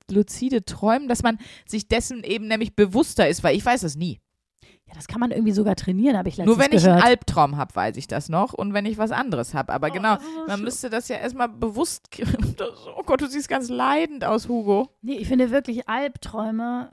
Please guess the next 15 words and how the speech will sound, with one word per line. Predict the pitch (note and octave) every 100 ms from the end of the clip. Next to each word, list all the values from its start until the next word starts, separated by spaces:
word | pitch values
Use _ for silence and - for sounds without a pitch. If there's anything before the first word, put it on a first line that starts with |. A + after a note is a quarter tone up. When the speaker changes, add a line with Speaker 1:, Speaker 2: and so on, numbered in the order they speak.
| A#3+
Speaker 2:
furchtbar | - C#4 D#4 - - A3+ A#3
und | A#3 A#3 - -
es | A#3 -
gibt | C4+ G#3+
ja | D4
Speaker 1:
Ja. |
Speaker 2:
sogar | C4 B3
diese | B3 C4 C#4
Träume, | - B3 B3 C4+ C#4+ _ - - - _
da | G#3 A3
hast | A#3 -
du |
einen | A3+
Albtraum | G#3+ A3 - - C4 C#4 D#4+
und, | - A#3 A#3 A#3 -